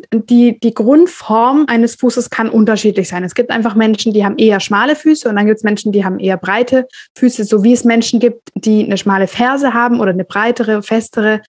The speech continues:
Äh, es gibt Menschen, die haben einen hohen Rist und haben einen sch-, einen schmalen Fuß oder was auch immer. Und es gibt Füße, die sind vorne viel voluminöser als andere. Das sind einfach genetische Faktoren.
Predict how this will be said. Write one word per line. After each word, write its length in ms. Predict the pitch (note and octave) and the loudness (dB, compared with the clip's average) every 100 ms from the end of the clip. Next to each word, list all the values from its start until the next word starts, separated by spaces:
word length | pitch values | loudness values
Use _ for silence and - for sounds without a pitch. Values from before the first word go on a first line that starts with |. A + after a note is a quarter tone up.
| - - - - | -20 -20 -20 -6
Äh, 180 | G#3 G3+ | 0 0
es 140 | F#3+ | 0
gibt 100 | G3 | -2
Menschen, 240 | G3 G3 G3+ | -2 -2 -4
die 100 | F#3+ | -2
haben 120 | G3 | 0
einen 160 | F#3 A3+ | 0 2
hohen 220 | B3 A3+ | 4 4
Rist 440 | A#3 C#4+ - - | 2 0 -2 -6
und 180 | G#3+ F3+ | -6 -2
haben 240 | G3 F#3 - | -2 -4 -6
einen 160 | G3+ F3+ | -8 -8
sch-, 300 | - - - | -10 -14 -6
einen 220 | G#3 G3+ | -2 -2
schmalen 640 | - A3 A#3+ C4+ C#4 C4 C4+ | -2 0 0 2 2 2 0
Fuß 380 | - C4 C4 - | 2 4 4 2
oder 160 | F#3 | 0
was 160 | F#3+ F#3+ | -2 -4
auch 80 | - | 0
immer. 300 | A#3+ B3+ B3 - - - | 2 2 -2 -12 -12 -6
Und 0 | |
es 140 | G3+ | -4
gibt 180 | G#3 - | -4 -2
Füße, 380 | A#3+ G#3 - - - | 0 2 0 -4 -4
die 180 | A3 | 0
sind 180 | G3 G#3 | 2 0
vorne 440 | - A3+ A3+ A3 G#3 | 0 0 2 2 0
viel 380 | - C#4+ C4 | 0 2 4
voluminöser 720 | A#3+ A3+ A3 A3 A3+ C#4 C4 | 4 4 4 6 6 4 2
als 160 | G3 G3 | 0 -2
andere. 540 | - B3 C#4+ C#4 D4+ D4 _ _ - | 0 4 4 4 2 0 _ _ -6
Das 160 | G#3+ G#3+ | -2 0
sind 80 | A#3 | 0
einfach 340 | A3+ A3+ A3+ | 0 0 0
genetische 480 | A#3+ A3 A3+ A3+ G#3+ | 2 2 2 -2 -6
Faktoren. 640 | - F#3+ - G3 F#3 F3 | -6 -8 -2 0 0 -2